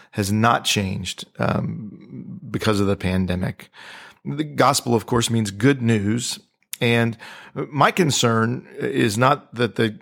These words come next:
gospel is changing or even that anyone's trying to change it, but that in the presentation of the gospel, it doesn't sound very good, um, to many people in our day. And,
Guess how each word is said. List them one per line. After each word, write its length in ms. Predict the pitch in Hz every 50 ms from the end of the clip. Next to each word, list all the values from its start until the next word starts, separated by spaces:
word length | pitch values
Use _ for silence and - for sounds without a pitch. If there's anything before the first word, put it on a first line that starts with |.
| - _ - - 113
gospel 500 | - 123 120 127 120 - - 127 120 117
is 120 | 117 101 -
changing 560 | - - 120 117 120 113 107 117 117 117 117
or 320 | 107 107 110 110 104 104 _ _ _ _ 143
even 560 | 135 123 110 98 - 131 127 120 120 117 113
that 160 | 110 110 92 - - _ _ _
anyone's 400 | - 120 123 117 117 113 101 -
trying 300 | - - 127 127 127 120
to 80 | 107 98
change 400 | 90 - - 101 104 101 95 107
it, 160 | 110 - - - - - - - - - - _ -
but 240 | 120 127 123 120
that 280 | 117 123 131 - - - - - - - _ _
in 160 | - - 135
the 80 | 135 131
presentation 920 | - - 135 127 120 127 117 - - 143 180 208 196 - 160 131 123 127 -
of 180 | 123 120 110
the 100 | 107 110
gospel, 720 | 101 - 98 101 104 - - - 113 110 110 113 120 - -
it 160 | - 123 107 101
doesn't 320 | 135 135 139 156 147 127
sound 480 | - - - - 131 139 156 160 156 131
very 240 | 131 143 147 147
good, 540 | 127 101 113 139 196 247 320 240 - - - _ _ _ - - - _ _ _ _
um, 460 | - 117 117 113 113 120 120 123 120 - _
to 400 | - - 143 139 123 117 120 117 -
many 360 | 135 117 117 120 117 110 104
people 460 | - 113 110 104 - 104 104 104 113
in 160 | 117 113 107
our 180 | 107 104 104 104
day. 520 | 95 - - - - - - - - - -
And, 320 | 127 123 117 113 113 113